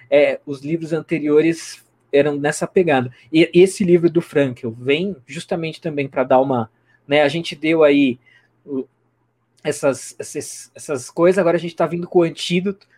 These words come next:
né, que é o Frankl. E pra <laughs> essa questão do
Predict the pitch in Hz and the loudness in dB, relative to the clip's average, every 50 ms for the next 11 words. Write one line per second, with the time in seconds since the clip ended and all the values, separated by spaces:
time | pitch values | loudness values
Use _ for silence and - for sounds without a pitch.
0 | _ _ _ 139 139 151 156 - - 147 143 139 143 - - - 147 143 175 175 | _ _ _ -8 -8 -8 -8 -8 -6 -6 -6 -6 -8 -6 -2 0 0 0 0 -4
1 | - 196 - _ _ _ _ _ - - _ _ _ - - - _ - - 202 | -8 -14 -16 _ _ _ _ _ -20 -20 _ _ _ -20 -20 -20 _ -4 -2 -2
2 | - - - - - 285 - - - _ - - - _ _ _ _ _ - - | -2 0 2 2 2 2 2 -2 -2 _ -4 -4 -4 _ _ _ _ _ -6 0
3 | - 208 214 - 269 - - 254 226 - - 196 180 170 | 0 0 0 0 -4 0 0 0 2 2 2 2 2 2